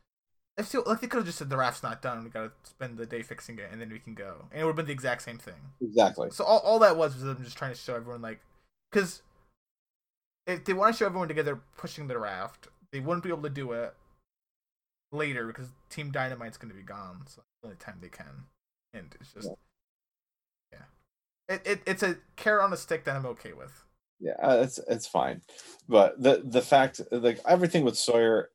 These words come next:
Speaker 2: and Sun and Jin make me love the raft stuff, for sure.
Speaker 1: Oh, yeah. Raft stuff's beautiful. I can totally agree with you, Team Dynamite, on their journey. Uh,
Speaker 2: And the numbers
Speaker 1: visiting the hatch. Yeah, visiting the hatch.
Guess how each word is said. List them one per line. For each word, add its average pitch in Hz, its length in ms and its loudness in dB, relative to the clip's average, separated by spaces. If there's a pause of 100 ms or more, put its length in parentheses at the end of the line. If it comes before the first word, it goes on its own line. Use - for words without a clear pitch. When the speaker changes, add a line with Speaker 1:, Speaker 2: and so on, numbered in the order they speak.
Speaker 2:
and 107 200 4
Sun 104 280 4
and 98 120 0
Jin 90 480 -2 (920)
make 107 260 -8
me 101 100 -14 (160)
love 95 300 0
the 85 80 -10
raft 76 300 0
stuff, - 280 -10 (200)
for - 80 -20
sure. - 200 -20
Speaker 1:
Oh, 127 100 -8
yeah. 92 140 -14 (180)
Raft 147 200 -6
stuff's 143 160 -10
beautiful. 120 540 -10 (360)
I 139 80 -8
can 151 100 -6
totally 185 180 -4
agree 156 140 -8
with 143 120 -8
you, 147 100 -10
Team 139 240 -12
Dynamite, 120 520 -10 (120)
on 123 120 -14
their 110 120 -12
journey. 117 520 -12 (680)
Uh, 107 380 -2 (320)
Speaker 2:
And 139 120 6
the 139 60 10
numbers 127 340 8
Speaker 1:
visiting 170 200 -2
the 135 80 0
hatch. 143 440 -2
Yeah, 143 180 -4 (160)
visiting 156 260 -8
the 131 120 -2
hatch. 156 440 0